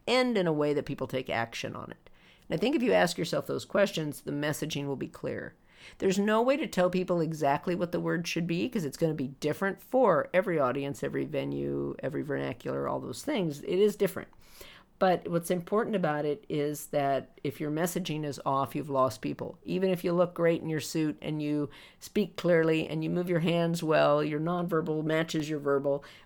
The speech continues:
But if your messaging is off, everything's off. And I think it's counter to what you hear. You often hear that people are gonna look at nonverbal communication more than the context, or more than the content.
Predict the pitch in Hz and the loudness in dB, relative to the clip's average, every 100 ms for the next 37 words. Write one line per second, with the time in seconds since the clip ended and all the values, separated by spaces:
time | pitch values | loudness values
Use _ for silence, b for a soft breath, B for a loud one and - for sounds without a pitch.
0 | - 165 180 175 175 170 170 160 165 185 | 0 2 2 0 2 4 4 2 2 2
1 | 185 180 165 160 151 147 - - 135 151 | 0 -2 -2 -2 -2 -4 -4 2 4 4
2 | 247 - - _ b b b _ _ - | 2 -2 -16 _ b b b _ _ -2
3 | 147 139 131 131 - - - - _ _ | 0 0 -2 -4 -6 -8 -10 -18 _ _
4 | _ - 180 196 247 330 - 190 185 185 | _ 2 4 4 2 0 -2 0 2 2
5 | 170 165 160 151 151 156 147 - 151 165 | 0 0 -2 0 0 0 -2 -2 0 0
6 | 175 165 151 147 151 147 139 135 - B | 0 0 0 0 -2 0 0 0 -2 B
7 | B B - 170 170 156 147 143 139 - | B B -4 0 2 2 0 -2 -2 -4
8 | 143 135 147 156 147 - 143 135 - 139 | -2 0 0 -2 -2 -4 -4 -4 -2 -2
9 | - 135 131 143 147 175 262 - 196 202 | -2 -6 -4 -2 0 0 -2 -6 -4 -4
10 | 208 208 196 226 208 220 - - 147 147 | -2 0 0 0 -2 -6 -16 -6 -2 0
11 | 160 175 175 156 180 - 170 151 147 - | 2 4 4 2 -4 -6 -2 0 -2 -4
12 | - 208 196 175 - 214 165 - | 0 2 2 0 0 0 0 -4